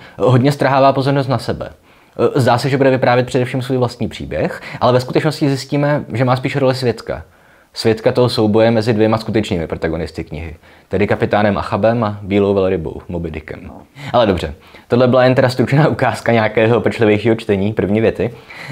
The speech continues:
A teď už se teda asi musíme posunout dál, abych celé video nemluvil jen o té jedné větě. Takže pokud jde o děj, tak Ismael se v hospodě seznámí s divožským harpunářem Queequegem.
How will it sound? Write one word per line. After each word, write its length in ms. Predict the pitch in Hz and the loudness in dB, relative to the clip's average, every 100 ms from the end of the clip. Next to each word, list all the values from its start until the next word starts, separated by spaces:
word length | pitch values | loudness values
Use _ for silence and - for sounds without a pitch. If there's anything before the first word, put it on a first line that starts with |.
| - | -2
A 160 | 110 113 | 0 2
teď 160 | 117 | 0
už 100 | 113 | -2
se 100 | 117 | -2
teda 180 | 101 92 | 0 0
asi 140 | - | 0
musíme 240 | 107 110 107 | -4 0 0
posunout 320 | 104 113 113 | 0 -2 0
dál, 360 | 92 71 104 - - | 2 0 -2 -6 -12
abych 340 | 90 95 - - | -8 -8 -10 -6
celé 260 | 92 92 | -2 0
video 260 | 92 92 92 | 2 0 0
nemluvil 380 | 90 90 90 90 | 0 -2 0 0
jen 140 | 90 | -2
o 80 | 71 | -4
té 120 | 92 | -6
jedné 220 | 85 82 | -4 -6
větě. 280 | 78 73 - - - - - - | -8 -10 -16 -20 -20 -20 -20 -4
Takže 280 | 143 165 139 | 0 2 2
pokud 260 | 131 139 135 | 2 2 4
jde 100 | 120 | 4
o 60 | |
děj, 340 | 90 85 135 170 - - | 4 2 2 -2 -12 -2
tak 220 | 120 - | -2 0
Ismael 520 | 120 127 131 135 135 | 0 2 4 4 2
se 160 | 131 113 | 2 0
v 40 | |
hospodě 380 | 107 - 117 110 | 0 0 0 0
seznámí 600 | 107 104 98 101 123 123 92 | 0 -2 0 0 -2 -4 -8
s 140 | 92 | -4
divožským 500 | 92 98 - - 95 | -2 -2 -4 -4 -2
harpunářem 720 | 90 90 92 87 90 92 120 - - | -2 -2 0 0 0 0 -2 -6 -4
Queequegem. 720 | 95 87 92 87 85 101 | -2 0 0 0 0 -2